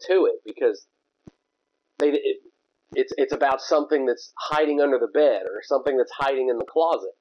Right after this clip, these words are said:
You don't, you don't need, you don't need an addi-, something alternate or additional to add to that. So,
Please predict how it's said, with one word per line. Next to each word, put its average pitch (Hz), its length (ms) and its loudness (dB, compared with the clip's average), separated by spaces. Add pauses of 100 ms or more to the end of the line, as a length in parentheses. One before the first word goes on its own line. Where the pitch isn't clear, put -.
(600)
You 135 100 -4
don't, 160 220 0
you 170 60 2
don't 165 260 0
need, 170 280 2
you 160 100 0
don't 156 240 2
need 165 260 2
an 131 100 0
addi-, 120 260 0 (340)
something 120 460 -2
alternate 110 520 0
or 95 120 4
additional 101 520 0
to - 120 -6
add 104 260 2
to 127 200 0
that. - 380 -4
So, 104 180 0